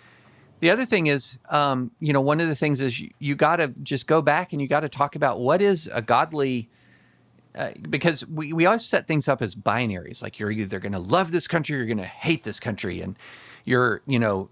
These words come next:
you either respect our founders or you hate our founders. And it just gets so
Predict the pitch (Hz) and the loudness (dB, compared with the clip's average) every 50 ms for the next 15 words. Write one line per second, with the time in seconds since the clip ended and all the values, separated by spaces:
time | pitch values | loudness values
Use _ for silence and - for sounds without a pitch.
0 | _ - 131 143 156 156 147 135 127 117 104 95 - _ _ _ _ _ _ _ | _ -4 0 2 4 4 4 4 2 2 0 -2 -6 _ _ _ _ _ _ _
1 | _ - 135 123 - - - 185 196 - - 175 - - 175 165 160 151 143 147 | _ -4 -4 -4 -2 0 0 -2 0 2 0 2 2 2 2 2 2 2 2 0
2 | 143 120 123 117 110 104 98 - - 196 185 160 143 120 - - 113 107 98 98 | 0 0 -2 -4 -4 -4 -4 -2 0 2 2 2 2 0 0 -2 -2 -2 -4 -6
3 | 95 92 92 - 123 120 123 - - 160 165 151 - 190 185 - - - - 208 | -8 -8 -4 -2 -2 0 0 0 0 0 0 0 0 -2 -2 -2 -2 -2 -2 -2
4 | - - - - - 190 190 208 208 202 185 - | -2 -4 -4 -2 0 2 4 4 4 4 2 0